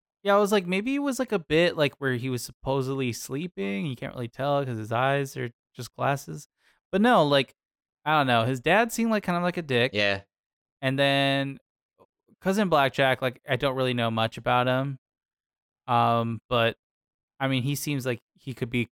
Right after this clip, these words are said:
Speaker 1: kind of a lot of fun. <laughs> And then, uh, God, what's his name again?
Speaker 2: Captain, Uncle Captain
Speaker 1: Cap-,
Speaker 2: Blue.
Speaker 1: Un-, Uncle Captain Blue just seems too old to hang out
Speaker 2: Some
Speaker 1: with.
Speaker 2: wild, yeah.
Speaker 1: Yeah. Um, and his grandma is just, like, you know, a grandma.
Speaker 2: Yeah.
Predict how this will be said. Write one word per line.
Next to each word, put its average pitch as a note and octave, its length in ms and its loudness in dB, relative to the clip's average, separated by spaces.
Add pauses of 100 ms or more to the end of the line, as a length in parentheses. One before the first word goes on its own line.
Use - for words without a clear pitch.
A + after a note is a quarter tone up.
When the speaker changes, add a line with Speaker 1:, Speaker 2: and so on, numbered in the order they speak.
Speaker 1:
kind A#2+ 280 -2
of E3+ 120 -2
a D3 40 -6
lot A2 200 2
of A2 80 -8
fun. A2+ 460 -6 (680)
<laughs> A#2+ 100 -10
And C#3+ 340 0
then, C#3+ 300 4
uh, B2+ 140 -4 (280)
God, A#2+ 200 0
what's A#2+ 180 -6
his A#2+ 160 -14
name A#2 140 -6
again? A#2 240 -4
Speaker 2:
Captain, F#2+ 520 -6 (300)
Uncle G2+ 220 -6
Captain G2+ 240 -4
Speaker 1:
Cap-, C3 140 0
Speaker 2:
Blue. F#2 280 -6 (600)
Speaker 1:
Un-, D#3 240 0
Uncle D#3+ 300 2
Captain D3+ 440 0
Blue B2 540 0 (340)
just F3 160 -8
seems F#3+ 460 -2 (280)
too C#3 180 -4
old A#2 300 0
to A#2+ 80 -6
hang A2+ 200 -2
out G#2+ 180 -2
Speaker 2:
Some A#2 120 0
Speaker 1:
with. A2+ 100 0
Speaker 2:
wild, F2+ 420 -2 (100)
yeah. G#2+ 340 2 (320)
Speaker 1:
Yeah. A2 420 2 (260)
Um, B2 340 2
and E3 160 0
his G3 140 -2
grandma G3+ 380 4
is D3 100 0
just, D3+ 180 -4
like, C#3 200 -2
you C3 100 -6
know, A2 220 -2
a A#2+ 100 -4
grandma. A2 480 -4
Speaker 2:
Yeah. F#2+ 240 -2